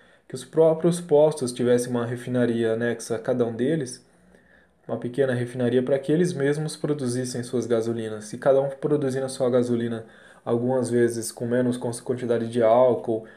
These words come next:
com mais octanagem, poderia até haver uma concorrência, entendeu? Alguém,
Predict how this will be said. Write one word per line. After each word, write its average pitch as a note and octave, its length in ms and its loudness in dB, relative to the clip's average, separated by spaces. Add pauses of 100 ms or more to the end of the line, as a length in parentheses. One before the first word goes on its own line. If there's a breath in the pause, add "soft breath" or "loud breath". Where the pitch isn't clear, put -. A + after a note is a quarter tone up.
(140)
com B2 100 -12
mais A#2+ 240 0
octanagem, A#2+ 720 0 (180)
poderia C3+ 300 4
até C#3+ 160 4
haver C#3+ 200 4
uma D3 160 2
concorrência, D3 720 -2
entendeu? A#2 420 -4
Alguém, A#2+ 400 -6